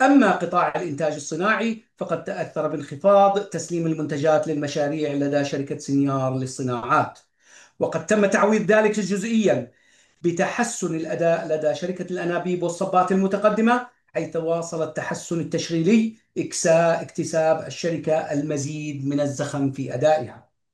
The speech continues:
كما حقق قطاع العقارات نموا في الإيرادات،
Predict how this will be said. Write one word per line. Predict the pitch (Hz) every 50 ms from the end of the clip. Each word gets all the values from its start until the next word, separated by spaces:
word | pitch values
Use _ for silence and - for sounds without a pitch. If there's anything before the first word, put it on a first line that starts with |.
| _ _ _ - - - - -
كما | - 180 180 185
حقق | 185 185 - 294 285 285 - 302 285 - 254 254 -
قطاع | 226 226 240 233 214 208
العقارات | 220 - 214 220 - 220 214 208 233 247 202 180 -
نموا | 165 160 170 190 208 208 196
في | 190 190 196
الإيرادات، | 196 196 190 185 190 196 185 196 214 202 - - - -